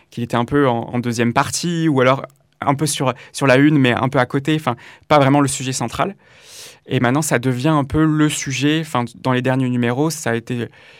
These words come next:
euh, le sujet qu'on a le plus traité. Le dernier numéro, euh, c'était sur l'impact du réchauffement climatique, un an après l'été qui a été particulièrement chaud. Et les, le numéro d'avant, c'était un peu les grands projets qui sont contestés en raison, voilà, de questions écologiques.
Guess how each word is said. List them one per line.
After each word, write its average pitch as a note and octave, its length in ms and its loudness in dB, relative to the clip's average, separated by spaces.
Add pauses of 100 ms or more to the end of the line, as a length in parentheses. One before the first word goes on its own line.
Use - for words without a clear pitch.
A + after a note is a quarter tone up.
(240)
euh, A2+ 340 -6
le A#2 140 -6
sujet A#2+ 360 -8
qu'on C3+ 160 -4
a A#2 80 -2
le A2+ 60 -6
plus - 160 -12
traité. D3 320 -4
Le B2+ 100 -6
dernier A#2+ 280 -2
numéro, A#2 460 -4 (440)
euh, B2 60 -8
c'était A#2+ 260 -6
sur A2+ 240 -4
l'impact A#2+ 500 0
du A#2 100 -6
réchauffement A#2 440 -8
climatique, A#2+ 580 -8
un C3 180 -2
an B2+ 120 -2
après A#2+ 340 -4
l'été B2+ 240 -4
qui B2+ 80 -8
a A2+ 40 -4
été A2 120 -8
particulièrement A2 460 -12
chaud. D3+ 320 -6 (760)
Et B2 200 -4
les, A#2 140 -4
le C3 180 -8
numéro B2 340 0
d'avant, A#2+ 400 0
c'était C3+ 340 -4
un B2 100 -2
peu C#3 100 -8
les A#2+ 120 -2
grands C3 220 -4
projets C#3 400 -2
qui D3 160 -8
sont C3+ 160 -2
contestés C3+ 720 -4
en B2+ 100 -2
raison, C3 480 -4
voilà, - 180 -10
de A2+ 120 -12 (140)
questions A#2 300 -12
écologiques. A#2 540 -12